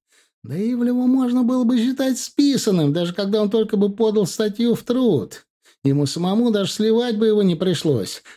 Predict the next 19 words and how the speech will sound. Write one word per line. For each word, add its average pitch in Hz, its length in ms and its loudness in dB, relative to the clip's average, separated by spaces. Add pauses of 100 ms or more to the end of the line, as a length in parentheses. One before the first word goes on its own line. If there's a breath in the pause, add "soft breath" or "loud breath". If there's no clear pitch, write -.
Кожевникову 170 760 0
тут 208 340 0
же 196 140 0
кто-то 185 340 -2
из 165 120 2
редакции 180 560 0
бы 147 140 2
позвонил 170 580 0
и - 20 2
настучал 190 600 0
на 233 160 2
Ивлева, 160 480 2
чтобы 185 340 0
выслужиться 131 680 -2
перед 165 280 0
ним. 120 440 -2 (320)
«Не 175 180 -2
зря 175 400 0
говорят: 180 680 -6